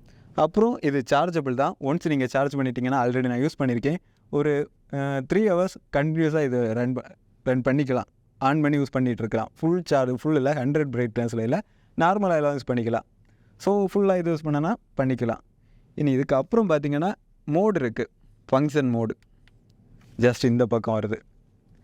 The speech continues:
இந்த பக்கம் வந்தாச்சா, இந்த ரிஃப்ளெக்டர் இந்த பக்கம் இருக்கு. So, இந்த ரிஃப்ளெக்டரை அந்த பக்கம் மாத்துறது எப்படி அப்படிங்கிறத பார்ப்போம். just ஆஃப் பண்ணிட்டா போதும். just இந்த மாதிரி இருக்கா, இதை அப்படியே நீங்க இந்த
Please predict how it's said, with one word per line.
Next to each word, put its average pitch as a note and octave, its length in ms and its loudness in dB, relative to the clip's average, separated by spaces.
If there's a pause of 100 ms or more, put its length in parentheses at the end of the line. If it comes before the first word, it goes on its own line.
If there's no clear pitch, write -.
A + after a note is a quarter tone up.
(420)
இந்த G3 200 4
பக்கம் D#3+ 220 0
வந்தாச்சா, C3+ 340 0 (400)
இந்த C#3 120 0 (220)
ரிஃப்ளெக்டர் E3+ 460 -2
இந்த C#3+ 180 0
பக்கம் B2+ 220 0
இருக்கு. A2+ 200 -4
So, D#3 140 0
இந்த C3+ 200 0
ரிஃப்ளெக்டரை F#3 380 0 (120)
அந்த E3+ 220 0
பக்கம் D#3+ 240 0
மாத்துறது C3 340 0
எப்படி A#2+ 200 0
அப்படிங்கிறத A#2+ 380 0 (100)
பார்ப்போம். A#2 340 0
just A2+ 200 -2 (160)
ஆஃப் B2 160 -2
பண்ணிட்டா A2+ 280 0 (100)
போதும். B2 240 2 (960)
just C#3+ 320 -2 (180)
இந்த C#3+ 120 2 (100)
மாதிரி B2+ 220 0
இருக்கா, A2+ 220 -2 (360)
இதை A#2 120 0 (100)
அப்படியே E3+ 400 -2
நீங்க B2+ 160 0 (220)
இந்த C3 120 2